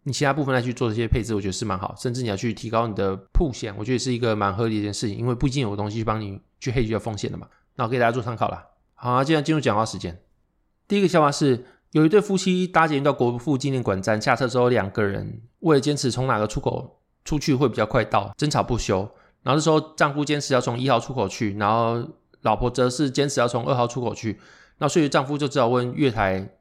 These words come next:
工作人员说，到底要从哪个出口去比较快？然后月台工作人员跟他讲说，如果你要去国父纪念馆站，就从一号出口，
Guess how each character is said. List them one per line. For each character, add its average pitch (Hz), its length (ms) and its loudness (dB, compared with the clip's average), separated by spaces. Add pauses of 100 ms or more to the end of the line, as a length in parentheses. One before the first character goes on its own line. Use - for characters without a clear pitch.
(240)
工 139 140 -2
作 135 120 2
人 117 80 4
员 107 40 -2
说， 120 80 -2
到 127 160 0
底 113 80 -2
要 113 80 2
从 113 160 -4
哪 101 100 -2
个 98 100 -2
出 117 160 -2
口 104 80 -2
去 113 140 -2
比 95 60 -4
较 90 120 -2
快？ - 160 -4 (460)
然 - 100 -4
后 143 40 4
月 156 60 4
台 139 100 2
工 135 160 0
作 139 100 4
人 123 60 2
员 120 60 -4
跟 123 100 0
他 120 40 0
讲 117 140 0
说， 110 160 -2
如 123 80 -2
果 156 100 2
你 127 60 0
要 117 160 2
去 135 140 -4
国 123 120 0
父 123 120 -2
纪 135 120 -4
念 127 140 -2
馆 95 180 -2
站， 110 120 -4
就 113 80 -2
从 110 200 -8
一 107 80 -4
号 110 120 -2
出 - 120 -6
口， - 300 -8